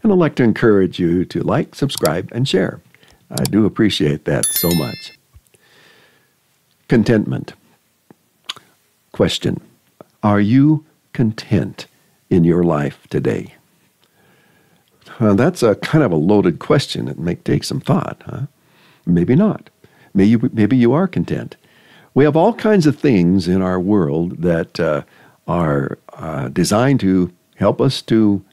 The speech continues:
be content with life. Even some, uh, even things like taking a nice warm bath and relaxing can give you a feeling of contentment. And, uh, you know, there's, there's a lot of pills that they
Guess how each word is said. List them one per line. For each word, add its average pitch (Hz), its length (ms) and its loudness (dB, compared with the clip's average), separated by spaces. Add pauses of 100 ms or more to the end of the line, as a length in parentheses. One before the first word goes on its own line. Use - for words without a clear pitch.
be 110 160 0
content 127 800 -2 (600)
with - 200 -2
life. 69 400 -2 (500)
Even 175 380 4
some, 139 340 2
uh, 107 220 2 (520)
even 151 300 4
things 156 340 2
like 90 280 -2 (240)
taking 147 340 2
a 107 60 2
nice 110 400 0
warm 101 420 0
bath 82 400 -2
and 69 100 -6
relaxing 73 640 -8
can - 200 -8
give 107 200 0
you 95 140 0
a - 20 -10
feeling 82 420 -4
of - 160 -6
contentment. - 760 -4 (680)
And, 180 580 2
uh, 156 240 2 (340)
you 147 140 -2
know, 139 220 0
there's, 120 320 -2 (640)
there's 131 100 -4
a 127 40 0
lot 143 180 2
of 123 100 -4
pills 82 460 2
that 80 140 -4
they 85 380 -2